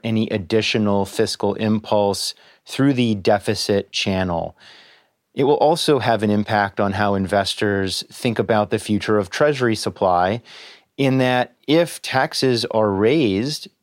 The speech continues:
to finance this next round of stimulus, supply won't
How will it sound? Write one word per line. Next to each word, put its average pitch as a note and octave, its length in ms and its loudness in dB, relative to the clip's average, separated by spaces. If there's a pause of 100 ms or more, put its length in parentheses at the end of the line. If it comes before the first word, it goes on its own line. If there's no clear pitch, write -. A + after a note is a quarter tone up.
to A2 640 2
finance G2+ 840 0
this G#2 180 -4
next G2+ 300 -2
round G2 480 0
of F#2+ 480 0
stimulus, G2 800 0 (720)
supply B2 760 0
won't B2 380 0